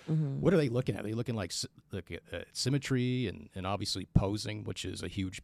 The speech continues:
Speaker 2: part of that?
Speaker 1: Posing, symmetry, uh, the mass of your muscle, depending on what division you're in.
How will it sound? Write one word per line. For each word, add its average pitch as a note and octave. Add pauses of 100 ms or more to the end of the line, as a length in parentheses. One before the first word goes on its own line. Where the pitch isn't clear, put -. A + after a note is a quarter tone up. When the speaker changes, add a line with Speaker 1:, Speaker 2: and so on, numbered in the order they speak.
Speaker 2:
part F#2+
of G2+
that? B2+ (440)
Speaker 1:
Posing, E3+
symmetry, D3 (240)
uh, A#2+ (920)
the C#3
mass C3
of C3+ (240)
your C#3+
muscle, C#3
depending D3
on C3
what B2+
division C3
you're C3
in. C3+